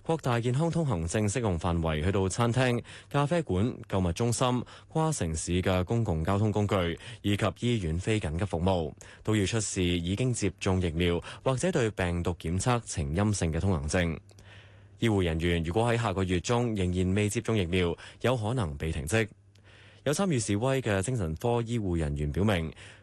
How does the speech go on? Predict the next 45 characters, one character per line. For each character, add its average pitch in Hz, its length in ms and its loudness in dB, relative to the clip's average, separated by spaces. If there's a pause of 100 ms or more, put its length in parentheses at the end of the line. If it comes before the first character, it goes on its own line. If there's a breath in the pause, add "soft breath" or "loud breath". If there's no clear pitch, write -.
寧 95 160 2
願 101 220 2
冇 95 220 2
糧 82 120 0
出 127 260 0
都 139 220 0
唔 76 260 -8
會 82 160 0
被 80 160 0
逼 113 100 -2
打 76 160 -2
針。 120 260 2 (800 loud breath)
根 117 140 0
據 104 120 4
法 101 160 0
國 98 140 0
衛 95 120 2
生 123 240 0
部 92 160 2
數 101 180 2
據 95 140 2
顯 92 160 0
示， 90 320 0 (200 loud breath)
七 - 160 -2
月 127 120 2
下 104 240 0
旬 87 260 -2
進 120 140 0
入 117 140 2
深 143 260 -2
切 104 140 -2
治 87 180 -4
療 80 180 0
部 90 200 0
嘅 98 100 2
患 85 180 2
者 85 160 0
中， 123 300 0 (320 loud breath)
九 95 180 0
成 85 320 -2
冇 85 160 0
接 104 120 0
種 95 180 2
疫 85 60 2
苗。 87 220 2